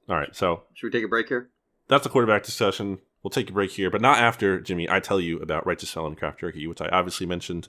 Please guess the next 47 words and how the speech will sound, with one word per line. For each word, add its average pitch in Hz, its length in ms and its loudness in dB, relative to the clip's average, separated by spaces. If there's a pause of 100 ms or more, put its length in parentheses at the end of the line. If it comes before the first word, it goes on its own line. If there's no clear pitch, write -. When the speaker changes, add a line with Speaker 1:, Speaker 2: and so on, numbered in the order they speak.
Speaker 1:
at - 80 -8
the - 80 -14
top 113 200 4
of 104 60 -4
the 98 60 -2
show. 95 440 0 (540)
It's - 140 -6
just - 180 -2
good, 131 220 4
man. 80 300 -6 (140)
That's, - 520 -2 (160)
I 101 120 4
don't 120 100 6
know 120 100 6
if 107 80 2
that's 110 200 -2
their 98 300 0
slogan. 107 460 -2
I 95 100 2
don't 95 120 2
know 90 160 0
if 87 180 -14
that's 95 180 -6
already 90 220 0
taken, 92 500 -4
but, 87 200 0
uh, 82 300 0 (100)
I, 62 180 -4
I'm 98 140 -2
gonna 90 200 -4
give 98 180 -4
it 101 100 -4
to - 100 -6
them 92 200 -2
as 87 120 -4
an 87 60 -6
idea 87 500 -4
Speaker 2:
<laughs> - 40 -20
Speaker 1:
if 90 100 -4
Speaker 2:
It's 85 60 -2
Speaker 1:
they 87 60 -2
wanna 90 140 -2
Speaker 2:
just - 60 -8
Speaker 1:
take - 80 -4
Speaker 2:
good, 131 100 2
Speaker 1:
it. 104 60 2
Speaker 2:
man. 147 340 -2